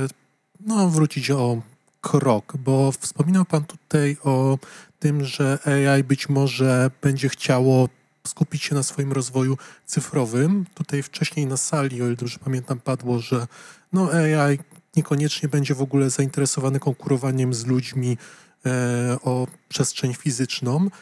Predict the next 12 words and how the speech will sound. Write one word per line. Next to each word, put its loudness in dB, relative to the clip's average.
E, 2
chciałem 0
sobie, 2
no, 2
jakby 0
to -2
doprecyzować, 0
bo, 2
no, 4
jak 4
dla 2
mnie, 4